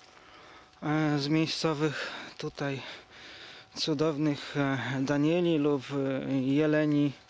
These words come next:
Młody jeleń nie, nie puka, e, rogami porożem w,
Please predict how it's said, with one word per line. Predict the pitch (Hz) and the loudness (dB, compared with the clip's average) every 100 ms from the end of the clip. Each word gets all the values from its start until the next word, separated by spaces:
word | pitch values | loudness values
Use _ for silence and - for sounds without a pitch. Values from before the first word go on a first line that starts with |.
| - - - - - - | -20 -20 -20 -20 -16 -4
Młody | 139 147 135 | -2 0 2
jeleń | 139 139 135 | 2 2 2
nie, | 131 131 135 139 | 2 2 2 2
nie | 147 143 | 2 0
puka, | 127 - 156 - 139 123 - - - - - - - - - - | 0 -2 -2 0 -2 -4 -12 -20 -20 -20 -20 -20 -20 -20 -10 0
e, | 156 156 151 123 - - - - - - - - - - - - - - - - - - - 165 170 - | 4 4 2 0 -8 -12 -14 -16 -20 -20 -20 -20 -20 -20 -20 -20 -20 -20 -20 -20 -20 -18 -12 -8 -6 -2
rogami | 170 160 160 170 165 156 | 0 2 2 2 2 0
porożem | - 160 160 160 165 160 165 156 156 | 2 2 2 2 2 0 -2 -6 -8
w, | - | -10